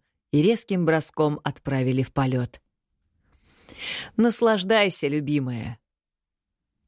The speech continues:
Её крик захлебнулся в горле. Отчаянно размахивая руками и ногами, Соня падала вниз. Пять секунд. Ей казалось, что она летела вечность. Дно ущелья неотвратимо приближалось.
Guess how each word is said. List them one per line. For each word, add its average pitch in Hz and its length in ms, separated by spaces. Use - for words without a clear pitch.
Её 160 380
крик 165 360
захлебнулся 143 840
в 131 60
горле. 127 500
Отчаянно 175 600
размахивая 160 720
руками 165 440
и 147 80
ногами, 143 460
Соня 165 360
падала 170 440
вниз. 147 480
Пять 165 300
секунд. 165 640
Ей 190 200
казалось, 170 460
что 160 200
она 160 180
летела 156 380
вечность. 147 760
Дно 175 300
ущелья 175 720
неотвратимо 156 720
приближалось. 143 880